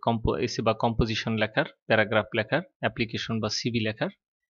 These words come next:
সেই ফরম্যাট ব্যবহার করে তোমরা অনায়াসে যে কোনো ধরনের, আহ, প্যারাগ্রাফ, কম্পোজিশন, আহ, তারপর সিভি এগুলো লিখতে পারবে। আর ফ্রি হ্যান্ড রাইটিংস এর বিশেষ টিপস রয়েছে, কিভাবে তোমরা, আহ, ইংরেজি বানিয়ে লিখবে, কিভাবে ইংরেজি বুঝবে,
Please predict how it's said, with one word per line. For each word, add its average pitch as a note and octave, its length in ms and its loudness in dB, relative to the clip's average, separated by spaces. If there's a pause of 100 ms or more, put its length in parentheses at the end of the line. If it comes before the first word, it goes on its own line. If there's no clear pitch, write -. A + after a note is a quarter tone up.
(120)
সেই B2+ 160 -4
ফরম্যাট A#2+ 380 4
ব্যবহার A#2 340 4
করে D#3+ 220 0
তোমরা A#2+ 280 0
অনায়াসে C3 560 4
যে E3 240 -4
কোনো A#2+ 380 -2
ধরনের, A2 340 0 (580)
আহ, A2 220 2
প্যারাগ্রাফ, A2 500 2
কম্পোজিশন, G#2+ 720 -4 (600)
আহ, G#2 380 -2
তারপর A2 280 -2
সিভি A2+ 440 -4
এগুলো A2+ 240 0
লিখতে A#2+ 280 0
পারবে। G#2+ 300 0
আর C3 160 -4
ফ্রি D3 280 0
হ্যান্ড C3 240 0
রাইটিংস A2 480 0
এর G#2 100 -2
বিশেষ B2+ 480 -2
টিপস A#2 340 0
রয়েছে, G2 360 -4
কিভাবে A2 340 -2
তোমরা, G#2+ 260 -2 (580)
আহ, G2+ 220 2
ইংরেজি A2+ 360 0
বানিয়ে A2 380 4
লিখবে, A2+ 300 -2
কিভাবে A#2 380 0
ইংরেজি A2+ 360 0
বুঝবে, B2 600 2